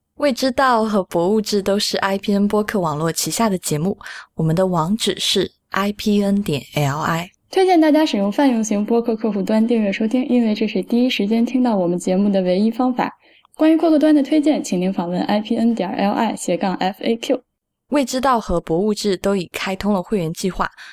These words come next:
Speaker 1: 关于会员计划的详情，也请你访问我们的网站未知道点F M斜杠member。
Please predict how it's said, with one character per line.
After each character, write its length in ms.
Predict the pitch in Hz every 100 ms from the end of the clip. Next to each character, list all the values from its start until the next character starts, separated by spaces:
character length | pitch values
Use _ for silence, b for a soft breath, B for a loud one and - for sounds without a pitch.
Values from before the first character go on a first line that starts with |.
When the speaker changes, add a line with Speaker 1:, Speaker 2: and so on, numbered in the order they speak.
| B -
Speaker 1:
关 180 | 233 233
于 60 |
会 220 | 247 254
员 120 | 196 208
计 160 | 233
划 200 | 226 214
的 100 | 175
详 320 | - 160 175
情， 240 | 208 170 -
也 160 | 160
请 240 | 160 - 160
你 140 | 160
访 340 | - 175 143 -
问 180 | 202
我 120 | 196 151
们 100 | 147
的 160 | 175
网 100 | 170 - -
站 260 | 220 185 - B B B
未 180 | 240 196
知 280 | - 208 208
道 220 | 208 202 156
点 180 | 156 151
F 300 | 143 147 -
M 180 | 185 143 -
斜 360 | - - 151
杠 300 | 151 208 170
member。 440 | 175 220 233 226